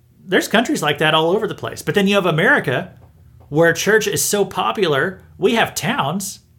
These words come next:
that have a church on every street. So you can say a lot of great things about this country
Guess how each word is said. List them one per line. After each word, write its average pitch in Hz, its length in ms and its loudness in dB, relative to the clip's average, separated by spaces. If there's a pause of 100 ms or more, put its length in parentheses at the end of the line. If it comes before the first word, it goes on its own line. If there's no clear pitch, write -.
that - 120 -2
have 165 160 0
a 165 60 -2
church 190 300 -2
on 180 80 -2
every 185 180 0
street. - 460 -8 (960)
So 220 220 2
you 226 180 0
can 349 120 -4
say 285 200 2
a 233 60 4
lot 190 180 4
of 202 80 2
great 190 180 0
things 190 220 -2
about 185 180 0
this 185 140 -6
country 190 500 -4